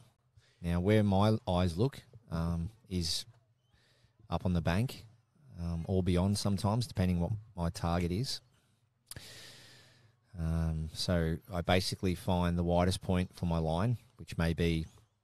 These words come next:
I put a number on it, say five or six or seven feet wide, as we've spoken about a lot, Val, with the, the drawing of these greens. As you can see, these, these greens are, this morning are drawing around about five feet. Chrissy, nice shot. Um, so I look at,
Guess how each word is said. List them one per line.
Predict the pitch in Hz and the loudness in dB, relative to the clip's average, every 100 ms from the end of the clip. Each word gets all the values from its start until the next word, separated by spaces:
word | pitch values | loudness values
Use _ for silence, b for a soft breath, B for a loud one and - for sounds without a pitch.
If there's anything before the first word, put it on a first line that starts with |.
| - | -16
I | - | -10
put | - 87 | -2 0
a | 82 | 2
number | 82 90 | 2 2
on | 95 | 2
it, | 110 - | 0 -2
say | 80 80 | -4 -4
five | - 85 85 | -2 0 2
or | 82 | 0
six | - 80 80 | -4 -6 -4
or | |
seven | - 80 80 | -2 -2 -2
feet | 82 - _ | -4 -6 _
wide, | 95 120 113 | 0 0 -2
as | 82 | -4
we've | 80 80 | -4 -2
spoken | 82 82 | 0 0
about | 85 85 | 0 0
a | 82 | 0
lot, | 82 - | -2 -2
Val, | 76 98 | -2 -2
with | 107 - | -4 -4
the, | 80 - - | -6 -6 -14
the | - | -8
drawing | 90 85 85 82 | -2 0 0 -2
of | 78 | -2
these | 80 | -4
greens. | 78 80 90 113 - b b b - | -2 -2 0 -2 -6 b b b 0
As | 98 | 2
you | |
can | 90 | 2
see, | - 90 | 2 4
these, | 90 87 - - | 4 2 -6 -4
these | 95 - | -4 0
greens | 90 90 87 | 2 2 0
are, | 87 - - | -4 -12 -8
this | 90 - | -4 0
morning | 87 87 85 | 2 2 2
are | |
drawing | 82 85 82 | 2 2 2
around | 82 80 | 0 0
about | 80 78 - _ _ _ _ _ _ _ _ _ | 0 -2 -6 _ _ _ _ _ _ _ _ _
five | 82 80 | 0 0
feet. | - 76 78 - - _ _ _ - | 2 -2 -2 -6 -20 _ _ _ -18
Chrissy, | - 92 82 | -10 -6 -4
nice | 80 80 | -4 -4
shot. | - - - - _ B B B B B B B B B _ 90 | -4 -6 -6 -20 _ B B B B B B B B B _ -4
Um, | 85 85 85 | -2 -2 -2
so | - 90 | 2 4
I | |
look | 90 92 | 4 2
at, | 92 | 2